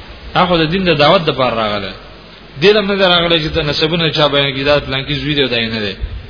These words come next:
دې شی له خو نه دی راغلی، دا بې ځایه تپوسونه دي. دې کې به عامه قاعده ده زموږ دپاره چې د بې ځایه خبرو تپوس نه وي په کار. د بې ځایه مسلو کې ډېر خلک دا تپوس کوي. موږ چې چېرته لاړ شو، د عیسی علیه السلام چې د اسمان کې دی، نو دا ډوډۍ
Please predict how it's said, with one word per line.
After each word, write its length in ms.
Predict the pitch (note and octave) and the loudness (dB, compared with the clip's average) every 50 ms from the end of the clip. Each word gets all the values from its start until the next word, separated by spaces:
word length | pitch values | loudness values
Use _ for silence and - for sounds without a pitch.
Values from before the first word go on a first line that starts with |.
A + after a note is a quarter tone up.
| - - - - - - - - - - - - - - - - | -16 -16 -14 -12 -12 -10 -10 -10 -10 -12 -12 -14 -14 -12 -6 -2
دې 80 | C#3+ E3+ D#3+ | 0 2 2
شی 80 | F3+ F3 | 2 2
له 120 | E3 E3 D#3+ | 2 2 2
خو 100 | D#3 D#3+ | 2 2
نه 100 | F3+ G3+ | 2 2
دی 60 | F#3+ | 4
راغلی، 360 | E3 D3 C3+ B2+ B2+ B2+ B2+ B2+ | 4 4 2 2 0 -2 0 0
دا 120 | C#3+ C#3 | 0 0
بې 100 | B2+ B2+ A#2+ | 0 0 0
ځایه 120 | C#3+ D3 D3 | -2 -2 -2
تپوسونه 400 | - - A2+ A2 - A2 A2 G#2 | -4 -6 -8 -8 -8 -8 -6 -6
دي. 140 | G2+ G2 G2 A2 C3+ | -6 -6 -6 -4 -4
دې 140 | E3+ F3 D#3+ | -4 -2 -2
کې 60 | D#3 | -2
به 240 | D3 D#3+ F3 F3 F3 - - - - - - - - - - | 0 0 0 0 -2 -6 -14 -18 -18 -18 -16 -16 -10 -6 -2
عامه 300 | A#2+ C#3 E3 E3+ D#3 C#3+ | 0 2 2 2 2 0
قاعده 320 | - C3+ B2+ B2+ D#3+ F3+ | 0 0 0 2 2 2
ده 80 | F3 D#3 | 2 0
زموږ 200 | C3+ C3 C3+ B2+ B2 | 0 -4 -6 -6 -6
دپاره 320 | A2 - A#2 A2 G#2 F#2+ - - - - - - - - - - - - - - - - - - - - - - | -4 -4 -4 -4 -4 -6 -10 -14 -18 -20 -20 -20 -20 -20 -20 -20 -20 -20 -20 -20 -20 -20 -20 -20 -20 -20 -18 -10
چې 100 | - B2+ | -6 -4
د 120 | A#2+ A2+ B2+ B2 | -2 -2 0 0
بې 80 | C#3 C3+ C#3 | 0 2 2
ځایه 100 | F3+ G3+ | 2 2
خبرو 260 | E3 E3+ D#3+ F3 D#3+ | 2 2 2 0 0
تپوس 360 | C#3 D3+ B2+ C#3+ D#3 C#3+ D3+ | 0 -2 -2 -2 -2 -2 -2
نه 80 | D3+ E3+ | 0 0
وي 60 | E3 | 0
په 120 | - C#3 B2 C3+ | 0 -2 -2 -2
کار. 140 | B2+ A#2+ A#2 | -2 -2 -2
د 60 | A2 A#2+ B2 | -2 -2 -2
بې 80 | B2+ B2+ C3 | -2 0 0
ځایه 100 | D3 C#3+ | 0 0
مسلو 360 | C3+ B2+ A2+ C3 B2+ C#3+ D3+ | -2 -2 -2 -2 -2 -2 -4
کې 120 | E3 E3+ F3 | -4 -4 -4
ډېر 100 | F3+ E3+ E3+ | -4 -2 -2
خلک 220 | D#3 D3+ D3 C#3 | 0 0 0 0
دا 140 | C#3+ C#3+ C#3+ | 2 0 0
تپوس 320 | C3+ C3+ B2 C3+ C3 - - | 0 -2 -2 -4 -4 -4 -4
کوي. 160 | C3 A#2 A#2 - - - - - - - - - - | -4 -4 -6 -8 -12 -18 -20 -20 -20 -20 -20 -8 -2
موږ 120 | D3+ E3+ F#3 D#3 | 0 0 0 2
چې 60 | D3+ D3 | 2 2
چېرته 200 | E3+ E3 D3+ D#3+ E3 | 2 2 2 2 2
لاړ 100 | E3+ E3+ C#3+ | 2 2 2
شو، 120 | D#3+ D#3 | 0 0
د 60 | D3 C#3+ | 2 2
عیسی 280 | C#3 C#3 C3 - E3+ | 2 2 0 0 0
علیه 140 | D#3+ D#3+ D3+ | 0 0 0
السلام 200 | C3 D3 D3+ C#3+ | -2 -4 -4 -4
چې 40 | C#3 | -2
د 60 | C3 | -2
اسمان 400 | C3+ B2 - - D3 D#3+ E3 D#3+ | -2 -2 -2 -2 -2 -2 -2 -2
کې 100 | - D3 C#3+ D3+ | -2 -2 0 0
دی، 100 | C#3+ C#3 - - - - - - - - - - - | 0 -2 -4 -8 -12 -12 -14 -14 -18 -20 -16 -12 -4
نو 60 | C3 | 0
دا 80 | C#3 D3 | 0 2
ډوډۍ 260 | C#3+ D3 D#3 D#3+ F3+ | 2 2 2 2 0